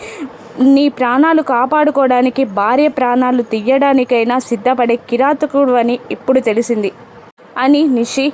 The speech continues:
నిలదీస్తూ ఉంటుంది. "అది కాదు నిషి" అని నిషి ఏదో చెప్పబోతూ ఉంటాడు యువరాజ్.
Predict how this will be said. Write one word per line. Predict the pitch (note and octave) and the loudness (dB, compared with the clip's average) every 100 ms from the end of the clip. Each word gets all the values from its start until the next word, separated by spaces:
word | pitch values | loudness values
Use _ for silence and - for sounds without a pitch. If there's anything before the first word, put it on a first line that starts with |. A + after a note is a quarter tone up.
| - | -4
నిలదీస్తూ | A#3 A3+ A3+ B3 - C4 | -2 0 2 0 0 0
ఉంటుంది. | B3 A#3 A3 - | 2 0 -2 -4
"అది | G#3+ G#3 | -2 -2
కాదు | G#3 G3+ G3 B3 | -2 -2 0 2
నిషి" | C#4+ C4 - A#3 C#4 - - - - - | 2 2 0 -4 -4 -10 -20 -20 -20 -6
అని | B3+ C4+ C#4 D4 - - | 0 2 4 2 -2 -6
నిషి | - C#4 C#4 E4 D#4+ C#4+ - - - - - - - - - - | 0 0 2 0 -2 -4 -14 -20 -20 -18 -18 -18 -20 -20 -18 -2
ఏదో | B3 B3 C#4 D4 | 2 2 2 2
చెప్పబోతూ | C#4 - B3+ - D4 C#4 C4 C#4+ | 0 -2 -2 0 0 2 2 2
ఉంటాడు | C4 A3+ A3 | 2 2 2
యువరాజ్. | B3+ A3+ A3+ A#3+ A3 - | 2 2 2 2 0 -2